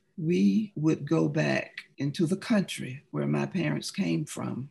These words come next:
and attend these celebrations. To kind of go back a little bit,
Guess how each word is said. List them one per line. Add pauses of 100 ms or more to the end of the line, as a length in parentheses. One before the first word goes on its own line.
(140)
and
attend
these
celebrations. (380)
To
kind
of
go
back
a
little
bit,